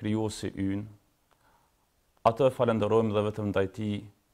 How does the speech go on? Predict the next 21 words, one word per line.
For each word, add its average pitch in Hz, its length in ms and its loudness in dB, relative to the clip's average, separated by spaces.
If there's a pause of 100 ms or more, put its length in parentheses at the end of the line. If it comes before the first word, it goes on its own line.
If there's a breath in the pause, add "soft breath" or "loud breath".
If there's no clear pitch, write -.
(540 soft breath)
i 104 80 -2
nështrohemi, 101 720 0 (380)
me 104 160 -2
urdhrat 110 480 -2
e 95 80 -6
tij 104 240 -4
punojmë 98 480 0
dhe 98 80 0
me 95 80 -2
porositë 98 640 -6
e 98 80 -8
tij 92 240 -6
jetojmë. 107 400 -4 (760 soft breath)
Salatet, 107 640 4
selamet 98 640 0
dhe 101 240 -4
përshëndetjet 98 720 -6
tona 95 320 -4
më 101 160 -4
të 101 140 -8
ngrohta 98 420 -2